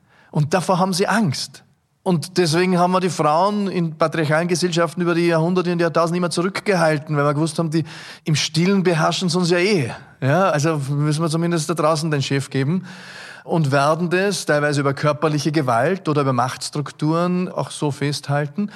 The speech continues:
So, und jetzt kommen die Frauen und wollen auch in den, in den Machtstrukturen,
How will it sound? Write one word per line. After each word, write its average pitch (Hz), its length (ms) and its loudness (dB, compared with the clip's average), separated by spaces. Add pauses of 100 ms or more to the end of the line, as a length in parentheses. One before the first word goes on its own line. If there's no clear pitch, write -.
(920)
So, 160 200 0
und 170 120 0
jetzt 190 280 -2
kommen 196 260 2
die 196 100 -4
Frauen 160 480 2
und 160 220 -4
wollen 190 260 2
auch 165 280 0
in 180 140 -2
den, 175 180 2
in 175 240 -4
den 170 420 -4
Machtstrukturen, 175 1120 -4